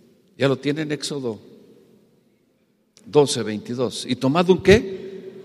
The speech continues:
"Manojo de hisopo", era una hierba, "y mojadlo".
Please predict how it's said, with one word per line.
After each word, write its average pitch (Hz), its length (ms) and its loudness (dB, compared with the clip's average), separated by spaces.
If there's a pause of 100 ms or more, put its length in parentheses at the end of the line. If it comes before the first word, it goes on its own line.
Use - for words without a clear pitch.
(720)
"Manojo 160 400 2
de 139 80 2
hisopo", 175 380 8
era 180 100 10
una 165 160 6
hierba, 143 520 8 (1300)
"y 127 80 6
mojadlo". 143 920 4